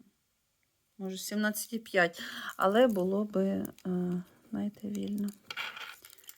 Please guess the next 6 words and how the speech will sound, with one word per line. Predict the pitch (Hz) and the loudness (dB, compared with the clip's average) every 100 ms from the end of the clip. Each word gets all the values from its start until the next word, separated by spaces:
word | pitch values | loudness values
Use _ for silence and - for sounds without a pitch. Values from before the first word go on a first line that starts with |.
| _ _ _ _ _ - _ _ _ _ _ _ _ _ _ _ _ _ _ _ _ _ _ _ - | _ _ _ _ _ -20 _ _ _ _ _ _ _ _ _ _ _ _ _ _ _ _ _ _ -12
Ось | 226 208 - - | -8 -8 -12 -16
в | |
чому | - 208 202 | -4 0 2
різниця | 202 196 196 196 - 208 | 0 -2 0 -2 -2 -8
в | |
цитринах | 202 - 208 - 196 196 202 294 - - | -8 -6 -4 -2 0 2 4 2 -2 -20